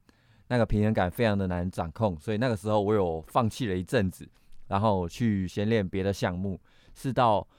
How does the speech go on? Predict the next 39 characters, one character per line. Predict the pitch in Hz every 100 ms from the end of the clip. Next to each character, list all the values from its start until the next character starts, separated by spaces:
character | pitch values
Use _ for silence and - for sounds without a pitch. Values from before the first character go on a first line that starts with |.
| _
很 | - 98
后 | 87 147
期， | 117 107
很 | 107 92
后 | 98 110
期， | - 90
大 | 85 104
概 | 104
在 | 110 107 101 95 90 87 87 82 - _ _ _ _ _
一 | -
年 | 143 113 101 104 -
半 | - 139 110 92 87 82 -
前 | - 95 87 95
左 | - 92
右， | 82 104 98 78 _
我 | 92 92
才 | - 92 90 92 92 98
重 | - 95 95
新 | 113 104 104 104 104 - _
学 | - 104
习 | 95
这 | 95
个 | 104
项 | 92 98
目。 | 87 90 76 - -
因 |
为 | 120
那 | 127
个 | 113
时 | 104
候 | 98 107 98 92
就 | 87 101
是 | 104 92 - _ _ _ _
每 | 101 98
个 | 104
朋 | 120
友 | 120
都 | 98 101
说 | 101 92